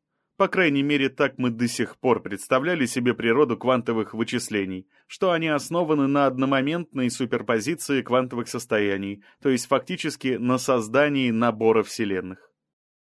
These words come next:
Мэри кивнула, пытаясь осознать услышанное. «Но представьте себе, что всё происходит немного не так»,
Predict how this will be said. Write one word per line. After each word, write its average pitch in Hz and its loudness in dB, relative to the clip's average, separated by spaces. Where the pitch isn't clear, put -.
Мэри 208 4
кивнула, 139 0
пытаясь 120 0
осознать 104 -2
услышанное. 90 -8
«Но 190 0
представьте 165 0
себе, 156 0
что 120 -2
всё 151 0
происходит 131 -2
немного 147 0
не 131 0
так», 113 -6